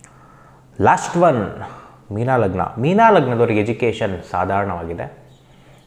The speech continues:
ಜಾಬಲ್ಲಿರ್ತಕ್ಕಂಥವ್ರಿಗೆ ಸಾಧಾರಣದಲ್ಲೇ ಉತ್ತಮ, ಚೆನ್ನಾಗಿದೆ. ಲಂಸಮ್ ಹಣಗಳು ಬರ್ತಕ್ಕಂಥ ತೋರಿಸುತ್ತೆ. ಬಿಸ್ನೆಸ್ ಮಾಡೋರ್ಗಂತೂ ಎಕ್ಸಲೆಂಟ್ ಟೈಮ್,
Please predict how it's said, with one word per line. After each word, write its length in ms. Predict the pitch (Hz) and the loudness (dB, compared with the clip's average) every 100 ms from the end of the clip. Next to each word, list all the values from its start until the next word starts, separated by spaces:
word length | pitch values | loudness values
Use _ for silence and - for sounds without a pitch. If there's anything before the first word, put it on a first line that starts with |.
| - 98 | -12 4
ಜಾಬಲ್ಲಿರ್ತಕ್ಕಂಥವ್ರಿಗೆ 1080 | 131 175 214 202 143 139 135 120 113 117 98 95 101 - - - | 6 6 6 4 2 -2 -4 -2 -2 0 -2 -4 -8 -18 -20 -8
ಸಾಧಾರಣದಲ್ಲೇ 760 | 87 101 120 135 143 135 139 147 110 | 2 4 6 6 4 2 2 2 0
ಉತ್ತಮ, 220 | - 95 120 - - - - _ - - - | -4 -8 -8 -12 -20 -20 -20 _ -20 -14 -6
ಚೆನ್ನಾಗಿದೆ. 420 | 101 95 85 - 156 - - - - - - - - - - - _ _ - - 107 | -6 -6 -6 -8 -10 -20 -20 -20 -20 -20 -20 -20 -20 -20 -20 -20 _ _ -20 -4 4
ಲಂಸಮ್ 460 | 131 180 - 175 151 | 4 4 4 4 2
ಹಣಗಳು 300 | 127 135 127 | 0 2 2
ಬರ್ತಕ್ಕಂಥ 460 | 110 95 95 95 123 | 2 -2 -4 -4 -6
ತೋರಿಸುತ್ತೆ. 500 | - 92 - - - 113 | -2 -4 -4 -12 -10 -2
ಬಿಸ್ನೆಸ್ 400 | 110 120 156 156 | 2 4 4 4
ಮಾಡೋರ್ಗಂತೂ 500 | 143 143 135 131 131 | 4 6 4 4 2
ಎಕ್ಸಲೆಂಟ್ 560 | - - - 120 110 98 | 2 -2 0 2 2 -2
ಟೈಮ್, 180 | 82 | -6